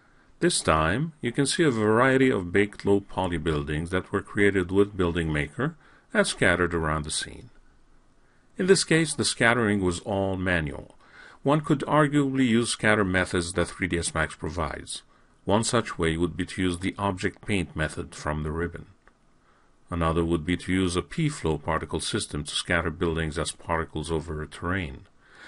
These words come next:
While the above methods are certainly valid, they do limit your control, such as choosing which particular building goes where.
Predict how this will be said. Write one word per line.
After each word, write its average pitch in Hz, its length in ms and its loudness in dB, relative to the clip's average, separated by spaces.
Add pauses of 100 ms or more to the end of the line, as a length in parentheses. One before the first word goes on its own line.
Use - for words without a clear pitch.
(180)
While 147 240 2
the 165 100 4
above 151 340 2
methods 143 380 2
are 90 140 0
certainly 131 460 2
valid, 85 580 -2 (580)
they 107 160 8
do 160 300 4
limit 117 360 4
your 87 100 -2
control, - 680 -2 (360)
such - 300 0
as 92 180 4
choosing 92 520 2
which 101 240 0
particular 92 420 -2
building 87 380 0
goes 82 280 2
where. 80 380 -2